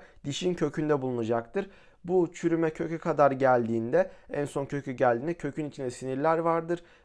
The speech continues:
Bu çürüme köke gelmesiyle beraber ağrının başlayacağını söyleyebiliriz. Yazalım. Ee, diş çürümeye dış katmandan başlar. Dış, dıştan başlar. Başlar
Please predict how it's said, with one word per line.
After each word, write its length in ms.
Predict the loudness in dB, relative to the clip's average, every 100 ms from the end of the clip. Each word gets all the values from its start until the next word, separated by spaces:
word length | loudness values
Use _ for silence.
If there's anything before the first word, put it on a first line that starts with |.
| -8
Bu 100 | -6
çürüme 320 | -2 -2 0
köke 280 | -2 -2 0
gelmesiyle 560 | 4 4 2 -4 0 2
beraber 480 | 2 2 2 2 0 -12 -2
ağrının 480 | 4 4 4 0 0
başlayacağını 540 | 0 0 0 0 -2
söyleyebiliriz. 840 | -4 -2 -2 -2 -4 -8 -16 -20 -20 _ _ -4
Yazalım. 460 | 0 2 4 2 -2 -18 -20 -20 _ _ -8
Ee, 200 | 0 0 0
diş 680 | -2 0 -2 -4 -8 -10 -14 _ _ _ -14
çürümeye 800 | -8 -4 -2 0 0 0 -2 -6 _ _ _ _ _ _ _ _ _ _ _ _ _ _ _ _ _ -6
dış 200 | -4 -2
katmandan 680 | 0 0 0 -8 -4 -4 0
başlar. 520 | -2 -2 -12 -14 _ _ _ _ _ _ _ _ -12
Dış, 300 | -10 -8 -8 -8 -10 -10
dıştan 540 | -10 -4 -4 -2 -2
başlar. 540 | -4 -4 -10 -12 -14 -20 -20 -20 -20 _ _ _ _ _ -10
Başlar 580 | -8 -8 -6 -4 -6